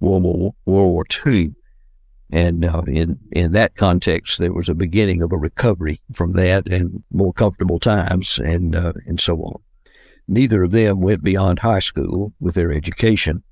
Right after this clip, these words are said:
They, uh, were quite clear in their commitment that my sister and I would have the opportunity to go to college. And so they, uh,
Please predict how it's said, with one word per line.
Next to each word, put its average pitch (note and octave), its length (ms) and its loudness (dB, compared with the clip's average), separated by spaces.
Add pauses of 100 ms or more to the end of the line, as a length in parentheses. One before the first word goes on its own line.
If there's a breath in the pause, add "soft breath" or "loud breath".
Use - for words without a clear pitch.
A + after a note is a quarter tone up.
(100)
They, E2+ 360 2
uh, E2+ 100 -4 (640)
were C#2 160 -4
quite A#2 400 2 (140)
clear F2+ 440 2
in F#2 120 2
their E2 160 2
commitment F2+ 560 0
that D2 240 -2
my E2+ 120 2
sister - 380 0
and F#2 120 0
I F2+ 180 2
would F2+ 200 0
have F2 140 0
the F2 140 2
opportunity F2+ 580 -2
to E2+ 80 -2
go D#2+ 160 -2
to D2 80 -4
college. - 540 -2 (1080 soft breath)
And D#2 160 -2
so F2 420 0
they, F#2 420 2
uh, - 120 -4